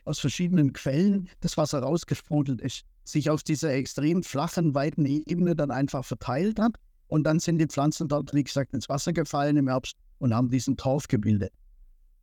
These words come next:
Mittlerweile ist es so, ein großer Teil dieses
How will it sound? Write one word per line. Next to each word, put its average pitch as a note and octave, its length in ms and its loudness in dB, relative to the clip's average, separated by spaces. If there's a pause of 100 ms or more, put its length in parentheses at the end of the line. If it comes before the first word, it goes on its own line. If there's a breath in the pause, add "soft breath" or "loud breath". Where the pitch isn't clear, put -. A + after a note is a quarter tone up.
(100)
Mittlerweile G#3 640 2
ist F3 180 -2
es F3 120 0
so, F3 180 0
ein C3 220 0
großer E3+ 440 -4
Teil D#3+ 380 0 (360 soft breath)
dieses D3+ 440 2